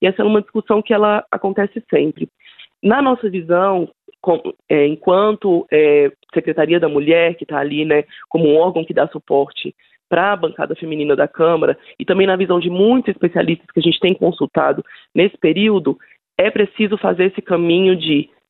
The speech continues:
primeiro modificar a legislação pra que essa legislação modificada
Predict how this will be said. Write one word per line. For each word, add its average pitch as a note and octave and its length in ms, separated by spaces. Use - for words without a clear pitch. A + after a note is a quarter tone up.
primeiro G#3+ 480
modificar G3 840
a - 80
legislação E3 720
pra D#3+ 140
que - 300
essa C4 340
legislação F#3 720
modificada F#3+ 800